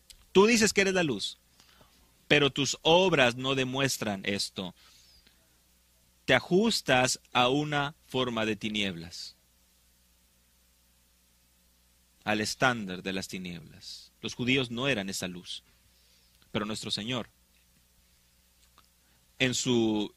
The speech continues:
in-, sermón inicial en Mateo cinco, dijo esto a sus seguidores, a nosotros hoy, versículo catorce: "Vosotros sois la luz del mundo. Una ciudad situada sobre un monte no se puede ocultar,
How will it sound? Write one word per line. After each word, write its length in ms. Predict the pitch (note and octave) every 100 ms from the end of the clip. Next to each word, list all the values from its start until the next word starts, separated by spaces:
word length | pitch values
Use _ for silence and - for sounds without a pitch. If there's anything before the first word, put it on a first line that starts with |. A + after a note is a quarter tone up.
| _
in-, 180 | B2 A#2+
sermón 380 | - A2+ B2
inicial 460 | C3+ A#2+ - D3+ E3+
en 80 | C3
Mateo 380 | A2 - C3 A#2
cinco, 440 | - G3+ G3+ A2+
dijo 360 | B2+ D#3 D#3 D#3
esto 460 | A#3 A3+ - F2+ - _ _ _ _ _ _
a 160 | - B2+
sus 340 | - C#3 C3
seguidores, 640 | - B2 A#2 B2+ D3+ A#2+ A#2+
a 80 |
nosotros 540 | A2+ G#2+ C#3 - - -
hoy, 360 | C3+ C3+ A2 - - _ _ -
versículo 400 | A2 B2 B2 A#2+
catorce: 480 | A2 C3 C3 - G#2
"Vosotros 420 | A2 D3+ C#3+ B2+
sois 160 | C#3
la 60 | B2+
luz 160 | B2+ B2+
del 120 | A2+
mundo. 340 | B2 C3+ G2+ - _ _ _ _ _ _ - _ _ _ _
Una 380 | D3 F3 F#3+ E3+
ciudad 400 | - D3 E3 -
situada 640 | D3 B2 D#3 D#3+ F3+ F3
sobre 320 | - C#3+ C#3
un 180 | C#3+ D3
monte 360 | C#3+ F3+ F3 C#3
no 100 | C#3+
se 140 | D#3
puede 320 | C#3 D3+ E3+
ocultar, 640 | D3+ B2+ A#2+ A2+ D3 D#3+